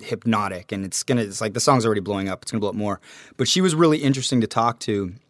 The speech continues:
for me because she's kind of at the start of her journey. Like, you know, she's gone to, you know, School for Performing Arts. You hear in the interview, like, all of the ways and all of the steps that she's tried to get to where she's at. Um,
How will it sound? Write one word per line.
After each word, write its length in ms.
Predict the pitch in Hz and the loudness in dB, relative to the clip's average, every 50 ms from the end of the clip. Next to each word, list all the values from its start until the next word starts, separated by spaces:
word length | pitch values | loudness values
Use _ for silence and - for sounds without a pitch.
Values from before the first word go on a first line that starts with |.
| - - | -20 -20
for 160 | - - 117 | -10 -2 2
me 200 | 113 131 165 180 | 4 4 4 4
because 260 | 160 135 127 - 120 - | 4 0 0 0 0 0
she's 160 | - 131 110 | 0 -2 -2
kind 200 | - - 143 151 | 0 0 0 2
of 60 | 156 | 2
at 100 | 143 139 | 0 -2
the 80 | - 113 | -2 -4
start 320 | - - - 117 113 104 | -4 0 2 2 2 0
of 60 | 101 90 | 0 -4
her 100 | 98 87 | -6 -6
journey. 320 | 87 113 110 92 87 87 | -4 -4 -4 -4 -6 -6
Like, 320 | 90 92 92 90 - - - - - - - _ _ _ _ - | -8 -8 -8 -10 -12 -18 -20 -20 -20 -20 -20 _ _ _ _ 4
you 100 | 233 185 | 6 6
know, 120 | 131 117 | 6 6
she's 220 | 107 - - 135 120 | 4 2 0 0 2
gone 280 | 131 123 117 113 110 107 | 2 2 2 2 0 -2
to, 320 | - - 101 98 95 87 82 _ _ _ _ _ _ _ _ _ _ _ _ - - - - | -4 -6 -6 -6 -8 -10 -14 _ _ _ _ _ _ _ _ _ _ _ _ -20 -18 -14 -4
you 160 | 151 147 131 | 0 0 2
know, 80 | 123 104 | 2 0
School 220 | - - 120 104 | -2 -2 -4 -4
for 80 | 92 - | -6 -8
Performing 360 | - - - 98 95 101 113 | -14 -10 -8 -6 -4 0 2
Arts. 360 | 131 135 131 120 - - - - - - - - | 2 2 2 2 0 -4 -6 -8 -14 -20 -20 -4
You 120 | _ 135 135 | _ 4 4
hear 100 | 165 160 | 6 6
in 60 | 147 | 6
the 60 | 139 | 6
interview, 260 | 135 131 117 110 110 104 | 6 4 4 2 2 0
like, 180 | 101 98 - - - | 0 -2 -2 -2 0
all 220 | 117 117 117 117 | 2 4 4 4
of 80 | 107 101 | 2 0
the 60 | 107 | 0
ways 320 | 101 104 104 101 104 95 101 | 0 0 2 2 0 -2 -2
and 80 | 101 | -4
all 120 | 101 101 101 | -4 -4 -4
of 80 | 90 | -6
the 60 | 92 | -6
steps 380 | 101 - - - 104 98 - - | -8 -6 -4 -4 -4 -4 -6 -8
that 80 | - 98 | -10 -8
she's 180 | - - 101 - | -8 -6 -6 -6
tried 260 | - - 107 98 87 | -4 -2 -2 -2 -2
to 40 | 95 | -6
get 180 | 87 98 - - | -8 -10 -10 -10
to 100 | - 98 | -10 -8
where 160 | 95 98 95 | -6 -6 -6
she's 240 | - - 101 87 87 | -6 -8 -8 -8 -8
at. 260 | 92 101 123 190 - - _ _ - - - - _ _ - | -6 -4 -4 -4 -4 -8 _ _ -20 -20 -20 -20 _ _ -4
Um, 480 | 113 113 110 107 104 104 101 98 104 | -2 -2 0 0 0 0 0 -2 -4